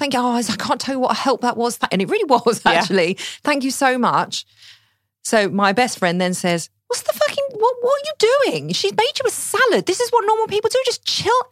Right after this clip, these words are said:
Speaker 1: out. What is going on with you?"
Speaker 2: <laughs> Yeah.
Speaker 1: And I said to her, "What do you mean?" And she said, "Well, firstly, I'm totally shocked that you have let her make the
Speaker 2: Yes.
Speaker 1: salad." So I then explained,
Speaker 2: Yeah.
Speaker 1: "Oh, we're doing it for the podcast." And she said, "And secondly,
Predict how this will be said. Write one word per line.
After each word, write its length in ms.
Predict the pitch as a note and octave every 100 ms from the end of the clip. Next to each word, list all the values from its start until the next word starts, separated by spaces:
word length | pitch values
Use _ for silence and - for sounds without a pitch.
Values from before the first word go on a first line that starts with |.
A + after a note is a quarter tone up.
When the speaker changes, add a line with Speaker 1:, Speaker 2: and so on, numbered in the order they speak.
| G#4+ A4+
Speaker 1:
out. 120 | G3+ -
What 100 | A#4
is 100 | A4 G4+
going 140 | G#4 -
on 80 | G#4 G4+
with 140 | D4
you?" 400 | A3 F3+ B2+ - -
Speaker 2:
<laughs> 80 | -
Yeah. 580 | G#3 A3+ - - - F#3 - - -
Speaker 1:
And 80 | C4+
I 60 | D#4+ D#4
said 120 | D#4+
to 60 | D4+
her, 20 | D4+
"What 100 | F#4
do 60 | G4
you 40 |
mean?" 220 | G4+ G#4 D4
And 80 | A3+
she 140 | C#4
said, 200 | - C4 C4
"Well, 120 | B3+ F#4+
firstly, 320 | F4 - F3+ E3+ G3+
I'm 140 | G#3
totally 500 | - - C#4+ C#4 B3 -
shocked 380 | D3 - - - _ _
that 60 | F3
you 60 | G#3 F3+
have 80 | E3+ F3
let 160 | -
her 80 | - D#3
make 120 | D3 -
the 80 | -
Speaker 2:
Yes. 240 | F#3 C#3
Speaker 1:
salad." 160 | D3+ A#3+ - _ _ _ -
So 140 | D#3+
I 40 | D3+
then 160 | D#3
explained, 520 | C#3 - - B2 A#2+ -
Speaker 2:
Yeah. 140 | B2
Speaker 1:
"Oh, 60 | -
we're 140 | E3+ D3+
doing 140 | D3+
it 100 | C3+
for 80 | C3+
the 60 | B2+ B2
podcast." 480 | - A#2 B2 D#3+
And 100 | E3
she 100 | D#3
said, 180 | E3 D3+ G3
"And 80 |
secondly, 500 | G3 B3+ - E3+ D#3+